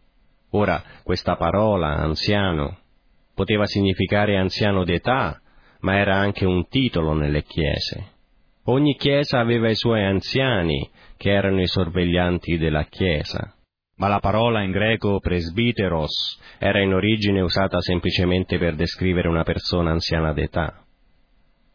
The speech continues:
A questo punto, quando scrive Giovanni, lui ha probabilmente più di novanta anni, quindi ha tutto il diritto di chiamarsi anziano. Entrambe queste epistole, l'avrete notato,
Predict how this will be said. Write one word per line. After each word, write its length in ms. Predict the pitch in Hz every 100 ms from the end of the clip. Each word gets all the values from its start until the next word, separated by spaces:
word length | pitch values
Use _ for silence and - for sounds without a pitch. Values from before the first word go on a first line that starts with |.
| _
A 120 | 98
questo 320 | 104 98 95
punto, 600 | 87 117 123 117 95 78 - -
quando 300 | 98 104 98
scrive 360 | - 107 101 92
Giovanni, 760 | 95 95 123 127 110 92 78 - - -
lui 200 | 113 135
ha 120 | 117
probabilmente 920 | - 104 101 98 101 113 127 - 101 -
più 160 | 117
di 120 | 113
novanta 500 | 107 101 92 90 -
anni, 460 | 123 92 76 - - - _ _ _ _ _
quindi 320 | 110 107 98
ha 80 | 90
tutto 280 | 101 92 87
il 80 |
diritto 380 | 85 90 90 82
di 80 | 78
chiamarsi 560 | 76 76 76 76 - 73
anziano. 800 | 76 - 80 71 69 - - _ _ _ _ _ _
Entrambe 480 | - 90 95 92 87
queste 300 | 85 87 -
epistole, 500 | 85 107 - 92 87
l'avrete 400 | 82 80 82 82
notato, 600 | 82 80 98 101 90 78